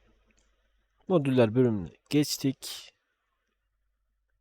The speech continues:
Pet yakıtını zaten herkes biliyor. Yakıtsız çalışma petimiz. Ama öncelikle tabii ne yapalım?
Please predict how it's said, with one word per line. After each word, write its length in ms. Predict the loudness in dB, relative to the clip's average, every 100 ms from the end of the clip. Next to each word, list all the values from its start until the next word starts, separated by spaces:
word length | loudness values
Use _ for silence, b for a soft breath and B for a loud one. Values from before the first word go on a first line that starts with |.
| _ _ _ _ _ _ _ 0
Pet 220 | 0 2
yakıtını 380 | -2 -2 -2 0
zaten 280 | -2 0
herkes 260 | -2 -2 -10
biliyor. 260 | -4 -2 -2
Yakıtsız 520 | -2 -4 -4 -12 -10 0
çalışma 440 | 2 2 -2 -6
petimiz. 680 | -6 -10 -10 -10 -10 -14 -18 _ _ _
Ama 120 | -2 0
öncelikle 380 | 2 2 0
tabii 260 | -4 -2 2
ne 40 |
yapalım? 440 | 2 2 0 -4